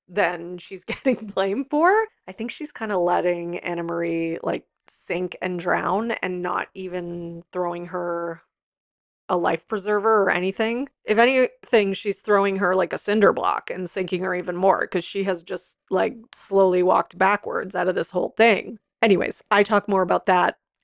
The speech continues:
and how messed up that is on the Patreon <laughs> episode this week. So if you wanna hear more about that and, uh,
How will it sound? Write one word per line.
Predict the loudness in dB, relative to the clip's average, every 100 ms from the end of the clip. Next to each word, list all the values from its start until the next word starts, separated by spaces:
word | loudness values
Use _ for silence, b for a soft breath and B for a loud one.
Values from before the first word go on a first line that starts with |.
| _
and | 0 2 2 0 -2 -6 -10 -16 _
how | -2 2 4
messed | 6 4 4 2
up | 0 2
that | 0 2
is | 2 2 -2
on | -2 0
the | 0
Patreon | -2 -4 -4 -2 -2
<laughs> |
episode | -2 -4 -6 0 0 2
this | 0 0 -4
week. | -8 -8 -14
So | -10 -10 -8 0
if | 8
you | 8
wanna | 8 6
hear | 4
more | 4 2
about | 2 0 -2
that | -4 -4 -8 _ -4
and, | -2 -2 -4 0
uh, | 0 2 0 -2